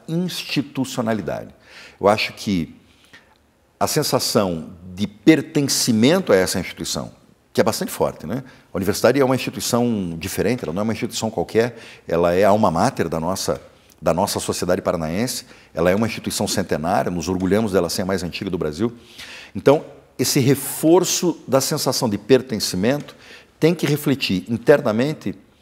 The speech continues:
num sentido de institucionalidade crescente. Porque o ovo da serpente do esgarçamento institucional tá sempre presente. Às vezes ele assume, por exemplo, a figura do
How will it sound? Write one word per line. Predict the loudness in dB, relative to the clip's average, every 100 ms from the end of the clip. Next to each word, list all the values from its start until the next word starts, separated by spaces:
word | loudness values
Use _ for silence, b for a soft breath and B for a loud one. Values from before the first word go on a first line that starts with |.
| b b -14 -2
num | 2 4 2 -2 -4 -6 -6
sentido | -2 0 0 0 0
de | 0 0
institucionalidade | 2 0 -2 -6 -4 -6 -2 0 0 4 4
crescente. | 4 -4 -2 -4 -8 -20 -20 B B B B B B B
Porque | 0 0 2 4 6 4 -4 -18 _ _ _ _ _ _ 4
o | 8
ovo | 10 8
da | 2
serpente | 4 2 4 2 2
do | -2
esgarçamento | 2 6 4 4 -2 2 2 0 -2
institucional | -4 -4 -8 -8 -6 -2 0 2 0 -4 -6
tá | -2
sempre | 0 0 -2
presente. | -2 -2 -2 -4 -8 -20 _ _ _
Às | -2 2
vezes | 2
ele | 2
assume, | 2 0 -4
por | -2 -2
exemplo, | -2 -4 -4 -4 -4 -6 -18 b b b b
a | -10
figura | -6 -2 4 4
do | 4 2 4 2 -2 -6